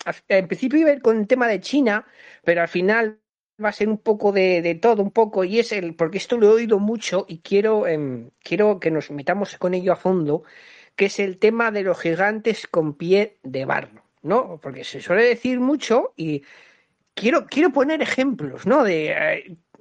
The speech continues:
cuándo se dice, por qué se dice, si se dice bien, si se dice mal, qué queremos decir con ello, porque tam-, además va a venir bien con China, pero va a venir bien con todo el mundo,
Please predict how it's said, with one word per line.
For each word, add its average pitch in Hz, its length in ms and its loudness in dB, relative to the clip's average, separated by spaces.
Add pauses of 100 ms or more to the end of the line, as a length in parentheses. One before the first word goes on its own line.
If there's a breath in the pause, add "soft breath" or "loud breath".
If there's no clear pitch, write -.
(260)
cuándo 294 300 0
se 233 160 -4
dice, 277 340 -2
por 180 220 -4
qué 254 100 -2
se 226 140 0
dice, 254 320 0
si 214 140 -6
se 156 140 -2
dice 202 340 0
bien, 240 260 -2
si - 140 -8
se 151 160 -6
dice 190 320 -2
mal, 220 240 0
qué 233 120 -2
queremos 196 380 -2
decir 160 300 -2
con 147 180 -2
ello, 233 480 2 (840 soft breath)
porque 165 360 0
tam-, 156 640 -4 (640)
además 208 280 -2 (260)
va 170 500 -6
a 240 40 2
venir 269 220 2
bien 277 120 -4
con 269 180 0
China, 277 300 0
pero 175 140 0
va 160 80 -2
a 165 40 -2
venir 175 240 -2
bien 180 200 0
con 156 160 2
todo 131 120 -2
el 120 60 -6
mundo, 120 240 -16